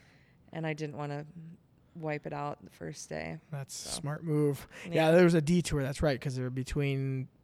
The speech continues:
Speaker 2: Fountain
Speaker 1: Mm-hmm.
Speaker 2: City and,
Speaker 1: They had
Speaker 2: uh,
Speaker 1: road
Speaker 2: Cochrane.
Speaker 1: construction
Speaker 2: Yep.
Speaker 1: going.
Speaker 2: I remember driving that. It was a little shaky at first 'cause I wasn't used to it.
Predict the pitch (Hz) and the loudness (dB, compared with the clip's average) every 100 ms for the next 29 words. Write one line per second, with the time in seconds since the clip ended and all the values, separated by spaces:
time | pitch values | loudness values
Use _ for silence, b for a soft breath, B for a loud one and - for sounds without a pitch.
0 | 175 160 143 147 160 147 139 131 131 127 | -2 0 0 0 0 0 0 -2 -4 -4
1 | 131 127 123 127 131 147 151 139 156 143 | -6 -6 -4 -2 -2 -2 -2 -4 -4 -10
2 | 143 - 143 139 131 B B B B B | -12 -12 -10 -10 -12 B B B B B
3 | B 185 202 190 175 175 165 165 180 180 | B 10 12 12 12 12 10 8 10 10
4 | 185 180 170 165 - 170 156 160 147 - | 10 8 8 4 2 4 4 4 2 2
5 | 143 - 151 147 143 139 143 143 - 135 | -2 0 0 0 0 0 0 -2 -4 -4
6 | 127 | -4